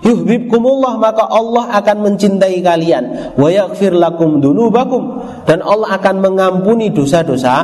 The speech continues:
kalian. Terus punika, jamaah rahimakumullah, dalil-dalil punika berbicara tentang muhafadzah alal a'mal, berbicara tentang bagaimana kita ini harus menjaga amal-amal soleh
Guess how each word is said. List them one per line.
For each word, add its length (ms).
kalian. 400
Terus 320
punika, 480
jamaah 320
rahimakumullah, 880
dalil-dalil 880
punika 480
berbicara 640
tentang 480
muhafadzah 960
alal 320
a'mal, 540
berbicara 600
tentang 400
bagaimana 520
kita 240
ini 160
harus 320
menjaga 640
amal-amal 720
soleh 400